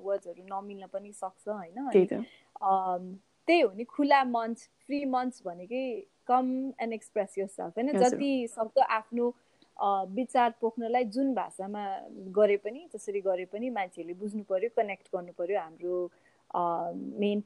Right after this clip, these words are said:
Speaker 1: पोइन्ट चाहिँ त्यही हो।
Speaker 2: हजुर। अनि हामी दुवैजना अहिले अमेरिकामा काम गर्दै आएका छौँ र हामी
Speaker 1: हुँ।
Speaker 2: दुवैजना साइकियाट्रिस्ट हौँ र मेरो स्पेसियालिटी छ एडिक्सन र एडल्ट र प्रिया।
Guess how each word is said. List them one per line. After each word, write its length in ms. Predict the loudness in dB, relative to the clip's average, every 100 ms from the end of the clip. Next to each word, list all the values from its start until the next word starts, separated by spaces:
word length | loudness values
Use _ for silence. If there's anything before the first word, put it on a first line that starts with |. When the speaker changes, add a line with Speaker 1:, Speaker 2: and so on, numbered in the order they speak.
| -4
Speaker 1:
पोइन्ट 220 | -4 0
चाहिँ 140 | 0 2
त्यही 180 | 2 2
हो। 280 | -2 -4 -4 0
Speaker 2:
हजुर। 320 | 2 4 0 -2 -12 -4 8
अनि 140 | 8
हामी 260 | 10 10 10
दुवैजना 1080 | 10 10 10 8 6 4 6 6 6 2 -2 -14 -20 _ _ 8
अहिले 500 | 12 12 12 12 10
अमेरिकामा 520 | 8 6 8 6 6
काम 240 | 4 4
गर्दै 280 | 4 6 8
आएका 300 | 6 6 2
छौँ 280 | 4 4 4 2 _ _ 4
र 20 |
हामी 200 | 8 10
Speaker 1:
हुँ। 40 | 12
Speaker 2:
दुवैजना 840 | 12 12 10 8 6 6 4 2 -4 _ _ _ _ _ _ 6
साइकियाट्रिस्ट 760 | 10 10 8 4 0 -4 -4
हौँ 260 | 0 2 2 _ _ _ _
र 160 | 10 10
मेरो 260 | 10 10 10
स्पेसियालिटी 720 | 8 6 6 6 4 2 0
छ 100 | 2
एडिक्सन 840 | 2 4 4 2 2 0 2 4
र 60 | 4
एडल्ट 640 | 4 6 6 4 0 -6 0
र 400 | 6 6 6 2 4
प्रिया। 280 | 8 8